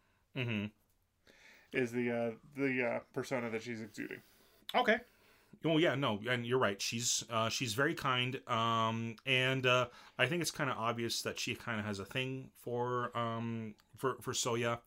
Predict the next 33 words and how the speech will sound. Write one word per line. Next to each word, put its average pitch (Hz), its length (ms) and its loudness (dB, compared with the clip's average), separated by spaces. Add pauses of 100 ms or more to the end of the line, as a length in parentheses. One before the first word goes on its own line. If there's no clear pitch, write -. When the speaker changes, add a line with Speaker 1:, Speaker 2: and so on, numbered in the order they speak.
Speaker 2:
Yeah, 127 240 0
and 123 80 -4
Speaker 1:
um, 110 240 4
Speaker 2:
she's 104 60 -6
Speaker 1:
because 117 280 -2
she 127 120 -4
just 117 200 -4
kinda 120 180 -2
blushes 117 580 -2
when 110 100 -4
she 104 140 -6
talks 104 280 -2
to - 100 -6
him, 107 100 -2
type 104 240 -4
thing. 104 360 -4
Speaker 2:
Mm-hmm. 123 480 -10
Speaker 1:
Um, 113 580 0 (600)
and 147 300 2
they 135 220 0
c-, 139 260 -8
and 131 240 0
he, 156 540 -4 (260)
oh, 143 120 6
says, - 300 0
"Oh, 139 180 4
hey, 135 180 0
it's 110 180 -4
you," 135 80 0
and 113 80 -2
she's 117 140 -4
like, 120 200 0
"You, 117 140 -10